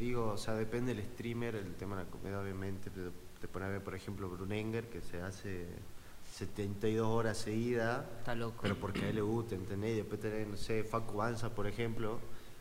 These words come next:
Speaker 1: y bueno, y Brunenger está todo el tiempo haciendo eso, exagerando las cosas, todo el tiempo como para que te cague risa.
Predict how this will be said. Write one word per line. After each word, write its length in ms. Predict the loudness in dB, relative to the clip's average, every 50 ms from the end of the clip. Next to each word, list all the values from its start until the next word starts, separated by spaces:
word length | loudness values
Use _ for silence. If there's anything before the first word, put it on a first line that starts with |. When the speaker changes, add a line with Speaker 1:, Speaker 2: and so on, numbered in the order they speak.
| -12 -14 -14 -6 -2
Speaker 1:
y 120 | 0 2
bueno, 200 | 4 4 4 4
y 40 | 2
Brunenger 420 | 2 2 2 2 2 2 2 2 2
está 220 | 2 0 2 2
todo 100 | 2 2
el 120 | 2 2
tiempo 520 | 0 0 2 2 2 2 2 0 2 2 2
haciendo 460 | 2 2 0 0 0 2 2 2 2
eso, 320 | 0 0 -2 -4 -4 -4
exagerando 560 | -2 -2 -2 -2 -2 -2 0 2 2 2 2 0
las 120 | 0 -2
cosas, 420 | 0 0 2 2 2 0 0 -2
todo 100 | 0 0
el 80 | 0 0
tiempo 260 | 0 0 -2 -2 -2
como 180 | 0 0 0 0
para 100 | 0 0
que 80 | -2 -2
te 80 | -2
cague 260 | 0 4 6 8 8 6
risa. 460 | 6 4 2 2 2 2 0 0